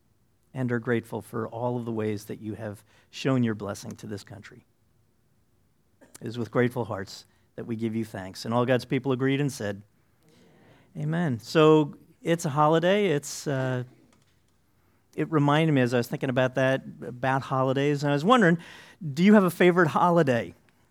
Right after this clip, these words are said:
Do you have a favorite, um, this is not a rhetorical question, I'm actually interested. Do you have a favorite holiday? Thanksgiving. Thanksgiving, okay. Fourth of July? Christmas? Super Bowl.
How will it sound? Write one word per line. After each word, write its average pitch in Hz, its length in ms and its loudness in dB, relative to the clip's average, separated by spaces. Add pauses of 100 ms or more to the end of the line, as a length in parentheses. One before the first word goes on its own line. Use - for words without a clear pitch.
(200)
Do 147 60 -10
you 147 60 -4
have 147 100 -6
a - 20 -6
favorite, 151 420 0
um, 143 140 0
this 139 200 -6
is - 40 -10
not 139 220 2
a - 20 -2
rhetorical 139 500 -2
question, 123 300 -2
I'm 123 80 -4
actually 123 400 -2
interested. 127 440 -6
Do 120 40 -6
you 123 60 -2
have 147 80 0
a 156 60 -4
favorite 170 260 -2
holiday? 175 440 -6 (1080)
Thanksgiving. 151 800 0 (120)
Thanksgiving, 139 120 -10
okay. 143 340 -4 (2750)
Fourth 185 380 0
of 208 60 -4
July? 135 680 -2 (500)
Christmas? - 800 -4 (880)
Super 147 540 0
Bowl. 123 280 4